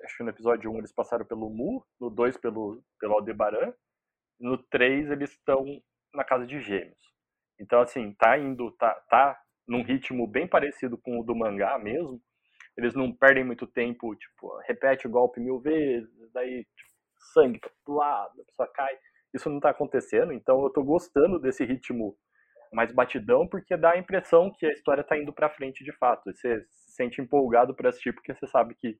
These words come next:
no próximo episódio vai ter uma coisa nova, né? Então eu tô gostando bastante disso. O que eu não gostava da estética da série eram os poderes de Cosmo, né? Que eram as bolinhas lá que eles tacavam, parecia paintball. <laughs>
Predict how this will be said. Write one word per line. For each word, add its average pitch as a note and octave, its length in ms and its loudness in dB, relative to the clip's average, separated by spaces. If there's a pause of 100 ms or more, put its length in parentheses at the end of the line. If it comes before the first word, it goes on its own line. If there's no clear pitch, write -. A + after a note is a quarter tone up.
(720)
no A#2 120 -6
próximo A#2+ 360 6
episódio A#2 400 2
vai B2+ 100 -4
ter C3 60 2
uma C3+ 100 4
coisa C3 260 0
nova, G2 260 0 (340)
né? G2+ 120 -4
Então A2+ 240 -2
eu A#2 100 0
tô A#2+ 140 -6
gostando B2+ 320 -4
bastante B2+ 420 -4
disso. G#2 320 -12 (580)
O F#3+ 80 -2
que - 120 0
eu A3+ 80 4
não G#3+ 100 0
gostava C#3+ 720 2 (220)
da A#2+ 180 2
estética A#2 600 -2
da A2 120 -2
série C#3 440 0
eram D3 520 6 (200)
os C3+ 120 -8
poderes C#3+ 540 2
de D3 80 -6
Cosmo, A2+ 460 4
né? G#2 100 -8
Que - 100 -14
eram A2 140 2
as A2+ 80 2
bolinhas A#2 500 4
lá G2+ 80 -4
que G2+ 120 -10
eles G#2+ 100 -10
tacavam, G2+ 400 -4
parecia G2+ 420 -10
paintball. A#2+ 600 -2
<laughs> - 280 -6